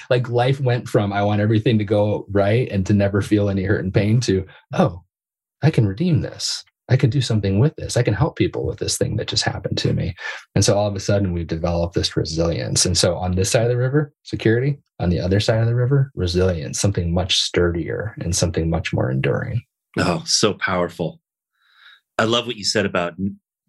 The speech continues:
Speaker 2: being no longer attached to everything going the way we want or the way we think it should.
Speaker 1: Yes.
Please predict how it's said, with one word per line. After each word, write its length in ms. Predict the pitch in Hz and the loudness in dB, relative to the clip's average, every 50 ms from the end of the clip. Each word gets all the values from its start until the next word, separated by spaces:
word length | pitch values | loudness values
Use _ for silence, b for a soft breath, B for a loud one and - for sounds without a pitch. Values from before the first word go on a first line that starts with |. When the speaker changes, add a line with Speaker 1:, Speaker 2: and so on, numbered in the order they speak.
| _ _ | _ _
Speaker 2:
being 220 | - 95 92 92 | 0 2 2 4
no 140 | 95 95 101 | 4 4 2
longer 400 | 104 101 104 104 104 101 98 98 | 2 0 0 -2 -2 -2 -2 -4
attached 500 | 92 85 - - - 98 95 92 - - | -4 -4 -4 -4 -4 -2 -2 -2 -4 -4
to 60 | - | -4
everything 440 | 90 92 87 92 85 - 95 85 85 | -4 -2 -2 -4 -4 -4 -4 -4 -2
going 360 | 82 90 87 85 85 85 85 | -2 -2 -2 -2 -2 -4 -4
the 120 | 82 85 85 | -4 -2 0
way 460 | 82 85 85 85 82 82 80 76 78 _ _ _ _ _ _ _ _ _ _ _ | 0 0 0 0 0 0 -2 -4 -8 _ _ _ _ _ _ _ _ _ _ _
we 220 | - 87 90 92 | 2 2 2 2
want 440 | 90 85 90 85 85 85 85 85 85 | 2 2 0 0 0 0 -2 -4 -6
or 40 | 85 | -6
the 100 | 82 82 | -4 -2
way 160 | 82 85 82 | 0 0 0
we 220 | 80 80 82 82 | 0 -2 -2 -4
think 580 | 80 82 - - - 92 87 85 82 - - - _ b b b b b b b b b _ | -6 -8 -6 -2 -2 0 0 -2 -6 -10 -14 -16 _ b b b b b b b b b _
it 160 | - 82 80 | -4 -2 0
should. 340 | - - - - 98 85 78 | 0 0 0 2 0 0 0
Speaker 1:
Yes. 600 | 80 78 78 80 - - - - - - - | -2 -6 -8 -10 -10 -10 -10 -8 -8 -10 -10